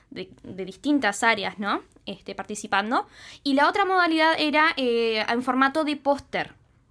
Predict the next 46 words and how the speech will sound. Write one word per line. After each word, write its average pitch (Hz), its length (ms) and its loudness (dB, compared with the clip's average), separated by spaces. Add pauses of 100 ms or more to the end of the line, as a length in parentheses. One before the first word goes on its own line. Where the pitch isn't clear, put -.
(100)
¿tá? 202 280 2
Entonces, 269 720 -2
es 262 120 -4
como, 240 420 0 (260)
para 202 160 0
el 196 80 -8
que 202 80 -6
no 190 140 -6
sepa, 214 280 -8
por 156 120 -12
las 165 140 -8
dudas, 233 280 -2
es 220 100 -10
como 294 180 0
una 285 100 4
gigantografía 220 1040 0 (360)
donde, 302 460 2
eh, 220 80 -2
ahí 233 360 4
se 302 120 -4
tiene 269 220 -2
que 254 80 -4
resumir 247 580 -4
y 214 220 -6
esquematizar 226 720 -2 (240)
todo 359 180 0
tu 339 100 -2
proyecto, - 520 -6 (140)
todo 269 140 -4
tu, 247 140 -8 (220)
tu 254 100 -2
trabajo 226 380 2
y 294 80 -6
que 233 260 -2
llame 277 300 2
la 254 80 2
atención 226 500 -4
a 226 40 0
la 208 120 0
gente. - 500 -10
Entonces, 214 360 -8 (520)
la 196 180 -2
gente 247 420 -2
va, 415 80 4 (180)
lo 262 200 0
ve 370 200 0